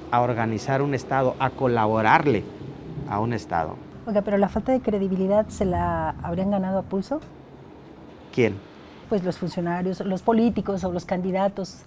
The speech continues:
Speaker 2: en este caso.
Speaker 1: Sí.
Speaker 2: Eh, eh, de que la gente ya no confíe.
Speaker 1: Sí,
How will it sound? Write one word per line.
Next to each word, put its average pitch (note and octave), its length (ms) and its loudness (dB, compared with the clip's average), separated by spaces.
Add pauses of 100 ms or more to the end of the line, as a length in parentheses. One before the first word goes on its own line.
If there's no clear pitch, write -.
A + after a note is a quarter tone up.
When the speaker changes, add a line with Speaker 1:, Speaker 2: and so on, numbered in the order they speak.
(120)
Speaker 2:
en F#3 100 -4
este F#3 160 -6
caso. - 280 -10 (220)
Speaker 1:
Sí. D3+ 380 0 (100)
Speaker 2:
Eh, F#3+ 220 -2
eh, F3+ 40 -4
de F#3+ 100 -4
que G3 100 -2
la F#3+ 80 0
gente G3+ 220 -2
ya G#3 80 2
no A3 100 -2
confíe. F#3+ 540 0 (180)
Speaker 1:
Sí, D#3 320 -4